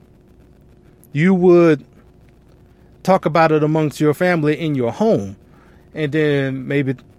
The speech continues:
talk about it to your next door neighbor, something like that, or at the water cooler at your job.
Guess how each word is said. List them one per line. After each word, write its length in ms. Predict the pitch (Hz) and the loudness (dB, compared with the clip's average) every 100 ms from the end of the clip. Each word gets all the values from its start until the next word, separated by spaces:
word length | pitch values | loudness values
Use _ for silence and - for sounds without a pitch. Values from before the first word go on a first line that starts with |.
| - | -6
talk 220 | 151 143 | -4 -2
about 240 | 135 139 | 0 0
it 60 | 131 | -2
to 100 | - | -2
your 140 | 127 | 0
next 240 | 127 127 - | 0 0 0
door 200 | 131 120 | 0 2
neighbor, 440 | 131 131 120 117 - _ - - - | 2 0 0 -6 -10 _ -20 -20 -20
something 220 | - 147 131 | -10 -6 -4
like 120 | 127 | -2
that, 120 | 131 | 0
or 240 | 139 139 | 2 0
at 220 | 139 135 - | 0 -4 -8
the 80 | |
water 280 | 123 131 127 | -4 0 0
cooler 400 | - 135 127 127 | -2 -4 -2 -2
at 180 | 123 - | -4 -6
your 60 | 120 | -4
job. 400 | 156 165 101 | 0 0 -2